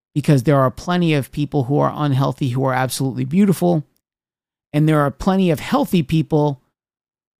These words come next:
that are not good looking. So health and beauty aren't connected, and they never were. And whoever made you believe that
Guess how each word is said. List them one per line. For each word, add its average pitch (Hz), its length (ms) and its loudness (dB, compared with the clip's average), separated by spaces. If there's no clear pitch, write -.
that 147 180 2
are 135 80 4
not 127 240 2
good 117 140 -2
looking. - 340 -12
So 147 360 0
health - 680 -4
and 131 240 2
beauty 156 520 2
aren't 180 400 2
connected, 123 640 0
and 123 180 0
they 117 120 2
never 113 280 -2
were. 104 380 -6
And 135 140 2
whoever 139 340 4
made 143 260 4
you 127 120 0
believe 139 500 0
that 180 320 0